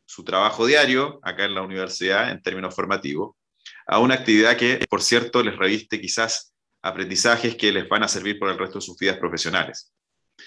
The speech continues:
Quizás aprendizajes que no siempre se adquieren necesariamente en la sala de clase,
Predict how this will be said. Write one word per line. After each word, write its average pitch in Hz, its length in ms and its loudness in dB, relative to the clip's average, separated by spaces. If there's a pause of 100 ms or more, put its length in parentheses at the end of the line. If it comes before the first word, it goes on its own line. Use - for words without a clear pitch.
(540)
Quizás - 360 0
aprendizajes 135 640 0
que 120 440 -2
no 110 180 -8
siempre 123 360 -4
se 131 100 -4
adquieren 113 400 -2
necesariamente 104 800 -4
en 98 60 -8
la 90 220 -2
sala 90 260 -6
de 98 100 -2
clase, 110 380 -4